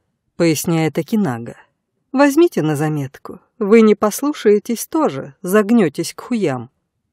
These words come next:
Тут уж делать нечего. Все собрались и пошли на войну под предводительством императрицы.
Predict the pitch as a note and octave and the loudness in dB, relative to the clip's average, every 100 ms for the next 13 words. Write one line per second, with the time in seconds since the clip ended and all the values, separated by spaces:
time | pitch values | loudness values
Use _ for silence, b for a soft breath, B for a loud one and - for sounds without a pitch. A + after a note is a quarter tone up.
0 | _ - D4+ - F#3+ D3 G3+ G#3+ - F#3 | _ -2 -2 0 -2 2 2 0 -2 0
1 | G#3+ B3 - A#2+ B2 _ _ _ _ - | 2 0 -4 -12 -14 _ _ _ _ -4
2 | E4 D#4 F#3+ D#3+ E3 F3 D4 - G3+ F#3 | -2 0 0 2 4 4 2 0 -2 -2
3 | - C4+ C#4 C#4 C4 G#3+ A3+ A#3 F3+ - | -2 0 0 2 2 2 0 -2 -4 -6
4 | D#3+ D3+ D#3 D#3 D3 D#3 - E3+ E3+ E3+ | -6 -2 0 0 -4 -8 -6 -4 -2 -2
5 | E3+ F3 - C3+ - - | -4 -6 -6 -12 -12 -14